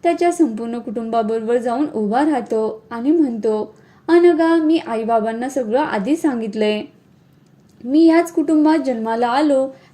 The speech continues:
लहानाचा मोठो झालो. मला हे घर सोडून जायचं नाही, पण तुझी रोजची कटकट, तुझा त्रास,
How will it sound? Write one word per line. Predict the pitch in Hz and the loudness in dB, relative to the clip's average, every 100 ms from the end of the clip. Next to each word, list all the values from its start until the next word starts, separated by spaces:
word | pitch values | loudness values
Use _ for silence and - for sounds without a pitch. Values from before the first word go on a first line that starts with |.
| 233 | -6
लहानाचा | 220 214 214 202 302 | -4 -2 -4 0 0
मोठो | 311 214 285 | 0 -2 -2
झालो. | 311 277 226 226 220 - _ _ - | 0 0 -2 -4 -8 -16 _ _ -4
मला | 202 226 | -2 -2
हे | 233 233 | -4 -4
घर | 220 220 | -2 -2
सोडून | 220 226 226 | -4 -6 -4
जायचं | 233 214 208 311 | -2 -2 0 2
नाही, | 302 226 233 226 - _ _ | 2 0 -8 -12 -18 _ _
पण | 339 359 | 4 4
तुझी | 349 220 285 | 2 -4 -2
रोजची | 294 294 330 | -2 -4 -6
कटकट, | 311 254 226 - 262 254 254 - | -6 -6 -8 -2 0 0 -6 -10
तुझा | 202 254 | -6 -6
त्रास, | 302 247 226 226 | -4 -2 -2 -2